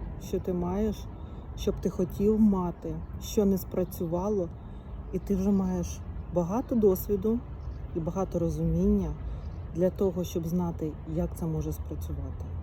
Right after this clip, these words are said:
Тому так, криза сорока років — найпродуктивніша криза. Це та криза, коли можна повернути повністю все своє життя.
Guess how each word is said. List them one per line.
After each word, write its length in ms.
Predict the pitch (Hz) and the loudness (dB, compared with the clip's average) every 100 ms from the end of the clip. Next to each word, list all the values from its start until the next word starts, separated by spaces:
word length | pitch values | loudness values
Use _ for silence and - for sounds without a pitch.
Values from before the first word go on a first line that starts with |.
| - - - - - - - - - - - - - - | -8 -8 -10 -10 -10 -10 -10 -10 -10 -8 -8 -8 -8 -2
Тому 200 | 190 202 | 2 2
так, 240 | - 208 - - - - - - | 2 -2 -2 -8 -8 -10 -10 -2
криза 280 | 180 196 185 | 0 2 0
сорока 400 | 185 170 - 170 | -2 -4 -4 -4
років — 300 | 202 - 170 - - | -4 -4 -4 -4 -4
найпродуктивніша 1120 | 165 165 208 220 185 190 - 175 170 156 170 - | -2 -2 -2 0 -2 -2 -2 0 0 -2 -8 -6
криза. 240 | 156 147 151 - - - - - - - - - - - - - - | -6 -6 -8 -10 -10 -12 -12 -12 -10 -12 -10 -10 -10 -10 -10 -10 -6
Це 120 | - | -4
та 120 | 196 226 | 0 2
криза, 300 | 240 269 262 | 4 4 4
коли 240 | 214 214 | 4 6
можна 500 | 208 214 208 196 185 - | 6 4 2 0 -2 -4
повернути 640 | 190 185 214 233 226 202 190 175 - - | 0 4 6 6 4 0 -2 -4 -8 0
повністю 520 | 208 226 214 - 196 | 4 6 4 0 -6
все 280 | 185 - 190 | -4 -2 -2
своє 340 | 190 185 180 | 0 0 2
життя. 400 | 170 175 - 156 | 0 -4 -6 -8